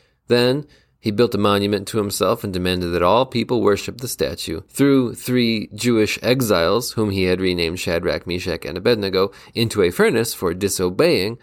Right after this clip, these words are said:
only to watch as an angel stood with them, all four unharmed by the flames.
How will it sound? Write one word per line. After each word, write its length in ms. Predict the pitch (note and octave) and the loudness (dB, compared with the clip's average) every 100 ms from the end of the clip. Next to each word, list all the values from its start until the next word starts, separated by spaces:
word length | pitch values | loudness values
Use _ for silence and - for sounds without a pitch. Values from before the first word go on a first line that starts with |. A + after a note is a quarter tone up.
| - - _ | -20 -20 _
only 520 | A#2+ C3+ C3 G#2 G#2+ | 2 4 4 0 -2
to 200 | A#2 B2 | -6 0
watch 480 | G#2+ G#2+ F#2 F2+ - - | 2 4 2 -2 -8 -6
as 220 | G2 F#2 | -6 -2
an 100 | F#2 | 0
angel 380 | A#2+ D3 F#2 E2 | 2 2 0 -2
stood 340 | - - E2+ | -2 0 0
with 240 | E2+ G#2 - | 2 0 0
them, 260 | C#2 E2+ | -4 -4
all 220 | D#2+ G2 G2 | 0 2 2
four 440 | - G2 E2 F#2+ _ _ _ | 0 0 0 -6 _ _ _
unharmed 640 | F2+ E2+ F#2+ G2 D#2 F2+ - _ | -2 0 2 2 0 -6 -16 _
by 220 | F2 E2 | -4 -4
the 100 | B1+ | -4
flames. 640 | - F#2 F2 F2 A2 - | -4 -2 -2 -6 -14 -18